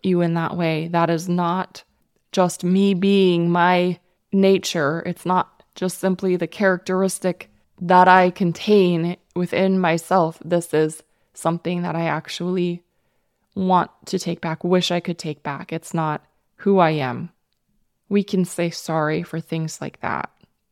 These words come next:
That's my opinion. What do you think? I'd love to hear your thoughts. Go to laura christine dot us slash contact and let me know. Are you an apologizer, an over-apologizer,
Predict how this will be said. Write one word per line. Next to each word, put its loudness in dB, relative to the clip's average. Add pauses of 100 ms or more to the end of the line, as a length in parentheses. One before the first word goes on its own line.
(140)
That's 6
my 0
opinion. -6 (120)
What -2
do -4
you -2
think? -10 (500)
I'd 0
love 4
to -2
hear 0
your -2
thoughts. -6
Go -2
to 4
laura 4
christine -2
dot 0
us 0
slash -8
contact -6
and -2
let -4
me -4
know. -2 (800)
Are 6
you 6
an 4
apologizer, 2
an -2
over-apologizer, 2